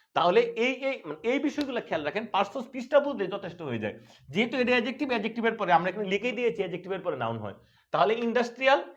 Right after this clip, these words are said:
এর নাউন ফর্ম হলো ইন্ডাস্ট্রিয়ালাইজেশন। এরপরের শব্দটা দেখেন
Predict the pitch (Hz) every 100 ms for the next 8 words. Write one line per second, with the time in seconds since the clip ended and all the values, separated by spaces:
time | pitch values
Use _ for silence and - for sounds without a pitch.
0 | - 156 151 175 202 226 262 269 220 -
1 | 151 113 101 101 - - _ _ _ _
2 | _ _ _ _ _ _ _ _ _ _
3 | _ _ 190 220 277 - - 220 180 147
4 | - 110